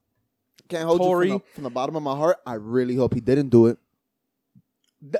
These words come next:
Speaker 2: I also hope he didn't do
Speaker 1: I
Speaker 2: it, right?
Speaker 1: really hope he didn't do it.
Speaker 2: Um, so allegedly he shot Meg's, uh, foot a couple times as she was trying to exit the vehicle. Now, we do know that they were hopping pool parties all week, right? Um,
Speaker 1: Oh,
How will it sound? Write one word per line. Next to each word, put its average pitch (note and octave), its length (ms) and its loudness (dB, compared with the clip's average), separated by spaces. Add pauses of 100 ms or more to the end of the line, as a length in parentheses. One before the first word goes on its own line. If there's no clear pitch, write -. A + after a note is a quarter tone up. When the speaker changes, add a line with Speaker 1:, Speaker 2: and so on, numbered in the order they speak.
(120)
Speaker 2:
I A3+ 200 4
also G3+ 420 0
hope D#3 180 -2
he D3 80 -12
didn't B2 300 -6
do A2+ 120 -6
Speaker 1:
I G#2 60 -6
Speaker 2:
it, G#2 60 -10
right? C3 200 -2
Speaker 1:
really B2+ 180 2
hope B2 180 0
he A#2 60 -2
didn't B2 280 0
do G#2+ 80 -2
it. - 20 2
Speaker 2:
Um, F3 240 0
so F3 200 -4
allegedly G3+ 500 -4
he F3+ 140 -6
shot E3 280 -2
Meg's, D3+ 400 -2
uh, C#3+ 460 -2
foot D3+ 320 -4
a B2 80 -10
couple C#3+ 240 -6
times C#3 400 -4
as B2 240 -6
she - 80 -12
was C3 120 -6
trying B2+ 180 -6
to A2 100 -8
exit A#2+ 280 -10
the A2+ 60 -12
vehicle. G#2 400 -14 (1300)
Now, C#3+ 180 -6
we C3 120 -6
do D3+ 180 -4
know E3 160 4
that D#3 120 4
they D3 80 2
were C#3+ 80 2
hopping C#3 340 -4
pool D3+ 200 -4
parties C3+ 340 -6
all D3+ 140 -4
week, C3+ 260 -10 (280)
right? A2 260 -10 (1200)
Um, B2+ 80 -8
Speaker 1:
Oh, B2 320 -4